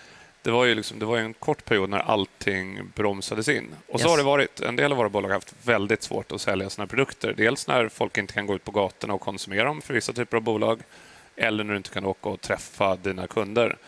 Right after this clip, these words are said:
Speaker 1: Men det har också verkligen funnits en silver lining.
Speaker 2: Mm.
Speaker 1: Många bolag i tech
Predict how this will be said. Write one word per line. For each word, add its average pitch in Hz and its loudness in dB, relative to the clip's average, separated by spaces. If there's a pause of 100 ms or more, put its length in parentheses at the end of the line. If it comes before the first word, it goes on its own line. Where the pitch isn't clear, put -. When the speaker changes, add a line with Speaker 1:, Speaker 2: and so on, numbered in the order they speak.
(460)
Speaker 1:
Men 123 0
det 160 6
har 170 6
också 165 -2
verkligen 139 2
funnits 156 0
en 117 -4
silver 101 0
lining. - -2 (100)
Speaker 2:
Mm. 117 -6
Speaker 1:
Många 151 2
bolag 117 2
i 98 2
tech 101 0